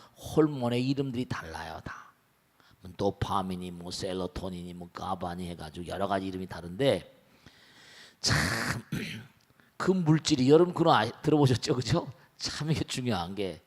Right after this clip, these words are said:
우리가 우리가 좋은 마음을 가-, 가질 땐 엔돌핀이 나온다고 그러잖아. 엔돌핀 얘기 많이 들었죠? 좋은 마음을 가져야 나오는 거예요, 그게요. 좋은 생각, 좋은 마음을 가질 때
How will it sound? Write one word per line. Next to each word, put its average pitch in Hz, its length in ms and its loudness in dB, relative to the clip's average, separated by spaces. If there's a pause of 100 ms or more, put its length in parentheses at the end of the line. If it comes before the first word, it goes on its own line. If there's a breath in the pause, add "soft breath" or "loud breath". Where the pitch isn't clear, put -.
(640 soft breath)
우리가 151 540 8 (320 loud breath)
우리가 151 300 8
좋은 147 420 10
마음을 131 480 6
가-, 120 280 2 (100)
가질 113 240 -2
땐 131 180 0 (100)
엔돌핀이 123 540 4
나온다고 110 400 4
그러잖아. 90 380 -2
엔돌핀 143 400 4
얘기 151 140 2
많이 135 140 8
들었죠? 156 440 4 (400 loud breath)
좋은 208 500 8
마음을 120 460 2
가져야 131 480 4
나오는 104 420 0
거예요, 95 280 0
그게요. 95 760 0 (1600 soft breath)
좋은 165 480 6
생각, 156 540 4
좋은 143 340 6
마음을 135 460 2
가질 113 360 -4
때 175 240 4